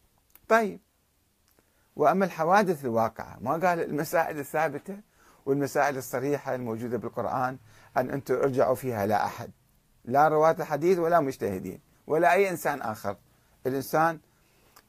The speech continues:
الإنسان المسلم، ونحن كلنا مسلمين إن شاء الله،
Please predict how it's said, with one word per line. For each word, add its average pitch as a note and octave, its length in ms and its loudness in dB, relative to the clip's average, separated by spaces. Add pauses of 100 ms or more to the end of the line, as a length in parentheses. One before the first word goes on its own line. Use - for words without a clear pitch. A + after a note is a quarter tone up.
(220)
الإنسان C#3+ 440 2
المسلم، D3 460 -6 (140)
ونحن A2 260 -8
كلنا D3 260 -4
مسلمين A#2 360 -8
إن G#2+ 80 -6
شاء D2+ 220 -10
الله، F2 240 -12